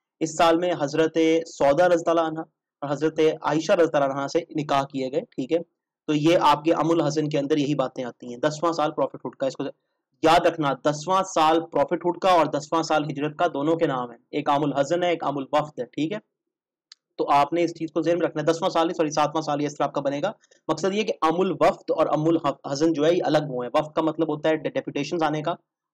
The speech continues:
I am probably sure दसवां साल ही है हिजरत का, तो वो हिजरत का दसवां साल है, ये आपकी प्रॉफिट हुड का दसवां साल है, ठीक है। Visit to Taif, यानी Taif में जो आप सल्लल्लाहु अलैहि वसल्लम का विजिट था, आप सल्लल्लाहु अलैहि वसल्लम ने, क्योंकि इतना साल हो चुके थे, तकरीबन दस ग्यारह साल हो चुके थे कुरैश के साथ जो है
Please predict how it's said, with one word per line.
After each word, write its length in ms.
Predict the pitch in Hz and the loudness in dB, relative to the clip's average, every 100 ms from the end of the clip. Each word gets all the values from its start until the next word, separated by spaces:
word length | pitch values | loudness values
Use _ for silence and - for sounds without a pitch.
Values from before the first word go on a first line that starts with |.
| - 131 131 | -12 -10 -4
I 60 | 143 | -2
am 100 | 147 | 0
probably 400 | 151 147 156 175 | 0 2 2 2
sure 180 | 160 165 | 2 2
दसवां 260 | - - 147 | 2 0 -2
साल 220 | 147 135 | 0 0
ही 100 | 139 | 0
है 160 | 139 135 | 0 -2
हिजरत 280 | 139 - 156 - | -6 -6 -6 -6
का, 100 | 156 - _ _ - | -8 -10 _ _ -6
तो 60 | |
वो 160 | 147 165 | 0 0
हिजरत 300 | 147 151 175 | 2 -2 0
का 100 | 196 | 2
दसवां 280 | 180 175 180 | 0 0 -2
साल 240 | 180 175 | 0 0
है, 80 | 196 | 2
ये 100 | 165 | 2
आपकी 260 | 147 151 180 | 0 -2 -8
प्रॉफिट 380 | - 147 156 | -2 0 0
हुड 100 | 156 | -2
का 100 | 147 | -8
दसवां 300 | 120 123 131 | -8 -10 -12
साल 260 | 120 120 120 | -8 -6 -6
है, 60 | 117 | -4
ठीक 140 | 175 | -4
है। 80 | 214 - _ _ _ - | -4 -12 _ _ _ -6
Visit 300 | 143 180 226 | 0 0 0
to 60 | 220 - | -4 -2
Taif, 300 | 139 131 160 | 0 0 -2
यानी 120 | 143 - | -4 0
Taif 240 | 151 175 180 | 2 2 0
में 60 | 180 | 0
जो 100 | 170 | 2
आप 140 | 156 | 2
सल्लल्लाहु 180 | 165 156 | 0 -2
अलैहि 0 | |
वसल्लम 0 | |
का 60 | 160 | -2
विजिट 180 | 143 - | -2 -4
था, 140 | 147 135 _ _ _ _ _ _ | -6 -6 _ _ _ _ _ _
आप 260 | 147 147 175 | 0 4 2
सल्लल्लाहु 280 | 196 190 175 | 2 0 4
अलैहि 60 | |
वसल्लम 120 | 170 170 | 4 4
ने, 200 | 165 165 | 2 2
क्योंकि 400 | 156 175 160 - | 2 -2 0 -6
इतना 200 | - 190 | -2 -2
साल 260 | 170 160 170 | 2 4 4
हो 60 | |
चुके 240 | 165 143 135 | 2 0 -4
थे, 100 | 143 | -6
तकरीबन 420 | - 139 147 151 | -6 -4 0 2
दस 180 | 139 147 | 0 0
ग्यारह 200 | 143 139 | 0 0
साल 180 | 151 139 | 2 0
हो 60 | 135 | -2
चुके 240 | - 135 | -8 -10
थे 220 | - 135 - _ _ - | -8 -8 -10 _ _ -2
कुरैश 320 | 143 147 151 | 2 2 2
के 120 | 156 | -2
साथ 220 | 147 135 135 | 0 0 0
जो 140 | 139 | 0
है 120 | 131 | 0